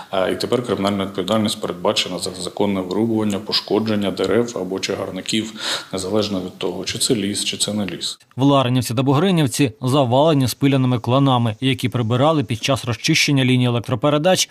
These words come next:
Speaker 2: або проїзної частини. Якщо без дозволів забрати цю деревину на дрова, буде відповідальність, пояснює адвокат.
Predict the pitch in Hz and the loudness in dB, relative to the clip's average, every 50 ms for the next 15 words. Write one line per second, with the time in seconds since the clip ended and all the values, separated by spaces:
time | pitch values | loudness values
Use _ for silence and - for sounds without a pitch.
0 | - _ - 127 123 131 113 - 127 131 131 120 143 139 135 127 - 143 151 - | -8 _ -4 0 0 0 0 0 0 2 4 4 4 4 4 2 2 2 0 0
1 | - - 143 123 117 117 110 - - _ _ 135 147 147 - - 156 143 170 156 | 2 0 2 2 2 0 -4 -6 -18 _ _ -2 0 0 0 0 2 2 2 2
2 | 151 175 165 156 170 180 156 127 123 110 113 139 135 131 139 135 123 - 127 117 | 2 2 2 4 4 4 4 4 4 2 2 2 2 2 2 0 0 0 -2 -4
3 | - - 135 113 127 123 127 123 131 127 120 117 123 127 127 170 190 185 175 170 | -2 -2 0 0 2 0 2 2 2 2 2 2 0 0 2 4 4 6 6 4
4 | 135 - - - - 143 127 123 139 151 139 143 117 120 107 - 135 123 143 139 | 2 0 -8 -6 -4 -2 0 2 2 4 4 2 2 0 -2 -2 0 0 0 2
5 | 135 139 123 113 113 113 - - - - 123 120 127 139 127 - 135 123 113 107 | 2 0 2 2 0 -2 -4 -8 -8 -6 -2 0 0 0 0 0 0 0 0 0
6 | 113 110 - 110 104 - | -2 0 0 -2 -4 -4